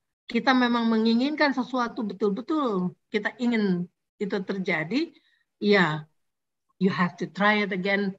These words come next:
try it again, try it again. Dan remember kata Ira, kalau memang udah berapa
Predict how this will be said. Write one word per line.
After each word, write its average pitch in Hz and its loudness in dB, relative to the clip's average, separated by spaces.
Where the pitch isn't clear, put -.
try 175 2
it 180 -2
again, 185 2
try 175 2
it 160 -8
again. 214 2
Dan 196 2
remember 214 4
kata 202 -2
Ira, 185 0
kalau 247 0
memang 294 -2
udah 196 2
berapa 180 0